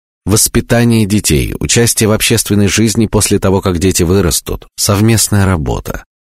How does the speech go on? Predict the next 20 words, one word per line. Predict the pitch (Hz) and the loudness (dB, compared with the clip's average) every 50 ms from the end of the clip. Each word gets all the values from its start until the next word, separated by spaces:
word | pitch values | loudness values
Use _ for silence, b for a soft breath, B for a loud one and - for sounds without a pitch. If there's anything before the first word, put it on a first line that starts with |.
| _ _ _ _ _ _ _ | _ _ _ _ _ _ _
Разумеется, | 87 78 78 69 67 69 73 - 117 117 98 76 - - - 64 58 50 - | -2 -2 0 0 0 0 2 2 2 2 2 0 -2 -2 -4 -4 -4 -6 -6
всё | - - - 95 | -4 0 2 2
это | 85 78 - 71 | 2 0 0 -2
возможно | 78 80 73 87 113 127 123 101 101 101 98 | -2 -2 0 0 0 0 0 0 0 -2 0
только | - - 151 147 - - - | 0 0 0 0 0 -2 -2
при | - 101 101 | 0 0 2
условии | 98 92 - - 113 113 101 101 107 101 | 2 0 0 2 2 2 2 2 2 2
значительных | 92 87 98 101 98 - - 117 107 - - 78 73 69 - - | 2 2 2 0 0 0 0 0 0 0 0 0 0 0 -2 0
вложений | 71 78 80 76 113 123 123 113 104 98 85 | 0 0 0 2 2 2 2 2 2 2 0
времени | 73 87 101 110 107 107 107 107 104 - - | 0 0 0 2 2 2 2 2 0 -2 -2
и | - 95 | -2 0
энергии, | 95 101 98 98 85 71 62 58 50 52 50 50 50 - _ _ _ _ _ _ _ _ _ - | 2 2 2 2 2 0 -2 -4 -6 -6 -6 -6 -8 -8 _ _ _ _ _ _ _ _ _ -4
но | 90 92 98 101 | 0 0 2 2
радостная | 107 104 98 85 69 67 69 - - 62 60 60 - | 2 2 2 2 0 0 0 0 -2 -2 -2 -4 -4
и | - - | -2 0
наполненная | 78 82 85 - - 98 90 82 80 76 76 73 71 | 0 0 0 2 0 0 2 2 2 0 0 0 0
смыслом | - - 78 78 69 - 62 62 62 58 | 0 0 0 0 -2 -2 -2 -4 -4 -4
жизнь | 55 - 104 123 123 117 120 107 - _ _ _ _ _ _ _ | -2 0 0 2 2 2 0 0 -2 _ _ _ _ _ _ _
вполне | - - - 110 104 113 131 156 170 147 | -12 -4 -2 0 2 2 4 4 2 2
оправдывает | - - 98 90 85 73 69 78 71 76 73 71 - | 0 0 0 0 0 0 0 0 0 0 0 0 -2